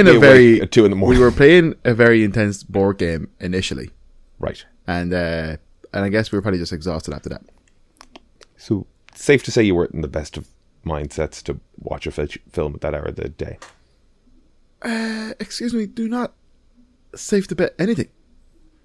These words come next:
Speaker 2: Safe to not bet.
Speaker 1: So look, it's not my favourite Wes Anderson movie.
Speaker 2: Yeah,
Speaker 1: Um,
Speaker 2: exactly.
Speaker 1: it's,
Speaker 2: Fuck you.
Speaker 1: it's pretty,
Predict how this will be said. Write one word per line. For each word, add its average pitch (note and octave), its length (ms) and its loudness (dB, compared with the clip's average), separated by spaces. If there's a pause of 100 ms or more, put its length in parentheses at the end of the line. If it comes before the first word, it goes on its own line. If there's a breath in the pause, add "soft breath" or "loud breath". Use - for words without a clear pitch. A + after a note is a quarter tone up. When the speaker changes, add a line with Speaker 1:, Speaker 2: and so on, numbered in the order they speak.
(140)
Speaker 2:
Safe - 180 -2
to - 260 -8
not D#3+ 200 4
bet. - 200 -2 (1000)
Speaker 1:
So F#3 160 6
look, E3+ 260 8
it's - 180 0
not G3 140 4
my D3+ 120 6
favourite C3 420 6
Wes G#2+ 200 4
Anderson G#2 420 0
movie. F#2+ 520 -2
Speaker 2:
Yeah, E4+ 120 8
Speaker 1:
Um, - 120 2
Speaker 2:
exactly. D#3 400 -2
Speaker 1:
it's, - 100 0 (120)
Speaker 2:
Fuck - 60 -6
you. - 180 -6 (220)
Speaker 1:
it's - 240 0
pretty, C3 680 2